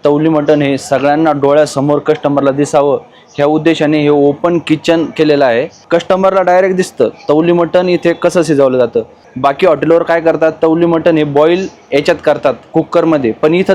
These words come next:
तसं नाही. इथं हे बघा, डायरेक्ट तवलीतच बॉईल केलेलं जातं, तवलीतच बनवलेलं जातं. सगळी रेसिपी ही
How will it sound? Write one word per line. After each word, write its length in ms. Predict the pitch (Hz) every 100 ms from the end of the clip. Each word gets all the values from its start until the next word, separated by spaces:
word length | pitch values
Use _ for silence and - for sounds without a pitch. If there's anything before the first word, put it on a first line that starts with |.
| 196
तसं 240 | 185 185
नाही. 180 | 165 151
इथं 260 | 165 180
हे 220 | 175 147 160
बघा, 240 | 156 120
डायरेक्ट 460 | 110 120 156 180 185 - - - - - 170
तवलीतच 480 | 175 190 208 208
बॉईल 280 | 185 180 185
केलेलं 300 | 180 180 175
जातं, 380 | 160 160 175 180 - 170
तवलीतच 420 | 170 175 190 175
बनवलेलं 500 | 170 170 165 170 165
जातं. 380 | 160 156 175 175 - - -
सगळी 360 | - 185 208 208
रेसिपी 380 | 202 202 180 202
ही 260 | 185 220